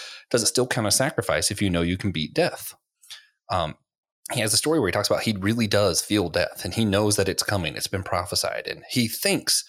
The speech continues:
he goes through the story of the, um, of the end of time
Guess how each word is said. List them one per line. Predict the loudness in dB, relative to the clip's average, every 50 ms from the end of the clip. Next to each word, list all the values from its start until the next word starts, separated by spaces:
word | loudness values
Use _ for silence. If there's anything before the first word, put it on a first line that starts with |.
| -10 -20 -20 -20 -20 -20 _
he | -6 0
goes | 0 0 2
through | 2 0
the | 0 0
story | 0 2 2 2 4 4 4 2 2
of | 2 2 2 0 0 -2
the, | -2 0 0
um, | 0 -2 -2 -6 -10 -14 _ _ _ _ -6
of | -4
the | -2 0
end | 0 0
of | -2 -2
time | -2 0 0 0 -2 -2 -6